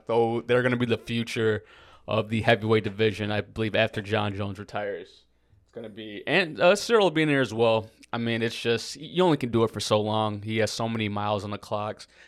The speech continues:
It's been, started at twenty, no, he didn't, he started at twenty, now he's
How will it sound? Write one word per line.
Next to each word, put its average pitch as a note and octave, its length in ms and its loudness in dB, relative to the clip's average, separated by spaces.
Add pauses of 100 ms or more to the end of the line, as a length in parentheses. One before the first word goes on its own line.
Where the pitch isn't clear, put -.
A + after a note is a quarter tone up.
(140)
It's - 100 -20
been, A2+ 920 -6 (320)
started C3+ 340 -4
at - 240 0
twenty, D3 680 -6
no, A2+ 400 -2
he A2 160 -10
didn't, B2+ 120 -10
he - 140 -10
started C3 320 4
at - 120 -2
twenty, F#3+ 720 -4 (340)
now B2 200 2
he's C3 240 2